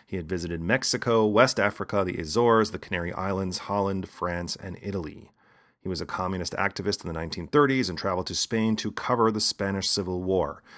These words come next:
The poem Harlem is part of Hughes's montage of A Dream Deferred, a book-length poem comprised of ninety-one individually titled poems. It was intended to be read as a single long poem. In the preface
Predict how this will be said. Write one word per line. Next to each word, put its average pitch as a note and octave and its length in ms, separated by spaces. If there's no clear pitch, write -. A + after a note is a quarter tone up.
The - 80
poem D3+ 280
Harlem B2+ 560
is A2+ 140
part B2+ 260
of A2+ 120
Hughes's A2+ 360
montage G2 640
of G2+ 100
A G2 60
Dream F2 300
Deferred, E2+ 500
a D#2+ 80
book-length F#2+ 640
poem G2 320
comprised F#2 460
of E2 80
ninety-one G2+ 640
individually G2+ 640
titled F2+ 380
poems. F2 500
It A2+ 80
was G#2+ 140
intended C3 440
to A#2+ 80
be A2+ 140
read F#2+ 380
as G2+ 140
a G#2+ 60
single G2 520
long G#2 380
poem. - 440
In B2+ 120
the B2 80
preface - 760